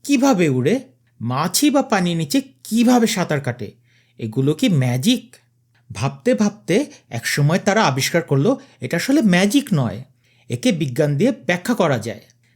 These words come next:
তারপর পাখি উড়ার সেই ব্যাখ্যাকে কাজে লাগিয়ে মানুষ একটা প্লেন বানিয়ে ফেলল। আর পানির নিচে মাছের সাঁতার কাটার ব্যাখ্যাকে কাজে লাগিয়ে বানিয়ে ফেলল সাবমেরিন।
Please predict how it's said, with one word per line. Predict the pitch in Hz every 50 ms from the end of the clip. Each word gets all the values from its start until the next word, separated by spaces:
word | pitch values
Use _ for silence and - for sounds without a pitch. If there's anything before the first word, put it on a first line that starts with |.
| _ _
তারপর | - 113 120 117 - _ - 156 208 262 294 277 - _ _ _ _ _ -
পাখি | 131 127 - - - 262 277
উড়ার | 262 196 147 135 139 147 196 262 269
সেই | - - - - - 196 220 254
ব্যাখ্যাকে | 202 175 185 175 - - 196 185 190 180
কাজে | - 175 147 135 143 143
লাগিয়ে | 139 127 120 113 123 175 240 277 269 - - _ _ _
মানুষ | 120 123 123 135 139 139 - 175
একটা | - - 254 262
প্লেন | 262 - _ _ _ - 180 185 202 214 226 208 185
বানিয়ে | 160 160 147 143 139 135 123
ফেলল। | - - 120 110 110 107 104 107 - _ _ _ _ _ _ _ _ _ _ _ _ -
আর | 107 110 120 131 147 175 254 254 - - _ _ _ _ -
পানির | 151 139 139 151 190 240 254
নিচে | 220 165 139 139 - 170 208 277 269 - - _ _ _ _ 131
মাছের | 127 123 131 143 - - 277 277
সাঁতার | - - - 180 - - 156 147
কাটার | - 147 143 143 190 208
ব্যাখ্যাকে | 165 127 147 139 139 - - - 220 - 262
কাজে | 254 - 170 151 139 156
লাগিয়ে | 151 139 131 127 135 185 254 277 - - _ _ _ _ -
বানিয়ে | 127 123 123 135 147 143
ফেলল | 143 - 190 208 240 294
সাবমেরিন। | 277 - - - 233 226 170 170 156 139 123 117 101 95 110 123